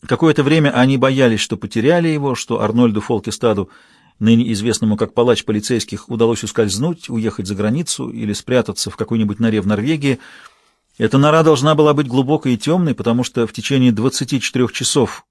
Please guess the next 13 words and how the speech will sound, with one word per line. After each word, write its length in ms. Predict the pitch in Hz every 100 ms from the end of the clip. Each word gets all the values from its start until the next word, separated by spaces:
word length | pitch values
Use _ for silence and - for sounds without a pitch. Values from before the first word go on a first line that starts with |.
| _
после 260 | 113 - 113
объявления 520 | 107 120 123 107 117
Арнольда 440 | 113 120 110 101
в 60 | 104
розыск 420 | 175 165 143 - _ - - - - _ -
его 220 | 110 147
приметы 400 | 143 143 170 156
активно 520 | 127 - 170 175 143
передавались 680 | 127 123 120 127 160 147 - -
всеми 400 | - 151 170 165
средствами 560 | - 131 143 - 135 131
массовой 400 | 131 - 123 127
информации. 640 | 127 127 101 - 78